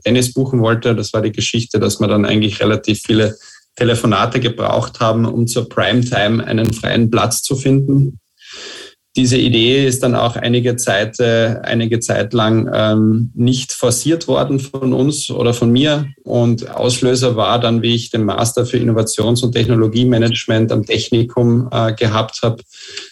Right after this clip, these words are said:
dass, ähm, der Raphael Rasinger damals einen App Award vorgestellt hat, wo man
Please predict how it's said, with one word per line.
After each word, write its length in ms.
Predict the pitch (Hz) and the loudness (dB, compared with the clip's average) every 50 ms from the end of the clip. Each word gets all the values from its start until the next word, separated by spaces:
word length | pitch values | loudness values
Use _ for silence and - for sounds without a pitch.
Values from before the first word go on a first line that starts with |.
| _ _ _ | _ _ _
dass, 340 | 117 113 104 - - - 120 | -2 0 0 0 -2 -2 0
ähm, 380 | 113 113 113 113 110 113 110 104 | 0 2 2 2 2 2 2 2
der 140 | 110 104 107 | 2 2 2
Raphael 420 | 107 107 110 - 123 113 107 110 | 0 0 0 0 0 2 2 2
Rasinger 880 | 104 - 98 98 120 135 135 - 160 151 143 143 147 147 147 151 - - | 0 0 -2 -2 -2 -2 -2 -2 0 0 0 0 0 0 0 0 -2 -4
damals 480 | - - - 113 120 120 123 123 123 120 | -4 -4 -2 0 2 2 2 2 0 0
einen 240 | 127 123 120 113 117 | 0 0 2 2 0
App 240 | - - 131 139 - | 0 0 -2 0 0
Award 400 | 139 123 120 120 113 113 117 117 | 2 2 2 2 2 2 0 -2
vorgestellt 840 | - - - 120 117 120 - - - - - 117 120 127 123 - - | -4 -4 -2 0 0 0 0 -2 -2 0 0 2 2 0 0 -2 -2
hat, 320 | 127 123 123 123 - - - - - | -2 -2 -2 -4 -8 -10 -10 -8 -4
wo 400 | 117 113 117 117 117 117 117 117 | 0 2 4 4 4 4 4 4
man 440 | 117 113 113 113 113 113 113 - | 4 4 4 4 2 2 0 -2